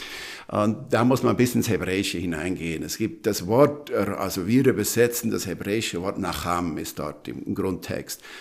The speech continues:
Und wir übersetzen das meistens in unserer Übersetzung mit, mit Reue. Gott reute etwas. Aber das ist natürlich so, auch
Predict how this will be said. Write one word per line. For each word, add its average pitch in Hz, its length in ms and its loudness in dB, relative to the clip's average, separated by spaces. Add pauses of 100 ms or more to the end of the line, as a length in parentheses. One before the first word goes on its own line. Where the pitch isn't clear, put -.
(140)
Und 82 120 -6
wir 127 180 4
übersetzen 117 640 0
das 101 140 -2
meistens 92 560 -2
in 82 60 -2
unserer 95 260 -2
Übersetzung 87 680 -6
mit, 85 140 -6 (200)
mit 95 240 -4
Reue. 101 400 2
Gott 90 260 -4
reute 85 360 -2
etwas. 78 480 -4 (500)
Aber 92 140 0
das 120 220 2
ist 135 180 0
natürlich 131 480 2
so, 143 580 4 (420)
auch 131 280 4